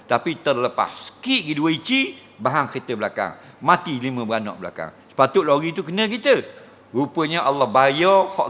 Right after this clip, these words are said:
kita minta hari tu, dia tak tunai, dia bayar dengan lepaskan kita daripada satu mudarat besar. Faham lagi? Ni hadis sahih belaka ni. Dan yang keempat, kita minta diberi juga, tapi lambat.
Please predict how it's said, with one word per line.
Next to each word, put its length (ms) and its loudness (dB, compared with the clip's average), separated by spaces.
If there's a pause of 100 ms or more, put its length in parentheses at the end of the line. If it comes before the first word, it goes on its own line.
kita 160 -6
minta 320 -2
hari 240 -6
tu, 160 -4
dia 240 -4
tak 140 -8
tunai, 340 2 (320)
dia 80 0
bayar 400 4
dengan 320 0 (300)
lepaskan 640 4
kita 320 0
daripada 480 2
satu 300 -2
mudarat 420 -4
besar. 220 -16 (640)
Faham 300 0
lagi? 240 -2 (180)
Ni 80 -6
hadis 240 0
sahih 320 -4
belaka 240 -6
ni. 140 -8 (500)
Dan 240 4
yang 160 0
keempat, 800 0
kita 320 -2
minta 320 0
diberi 320 -4
juga, 400 2
tapi 240 -8
lambat. 340 -6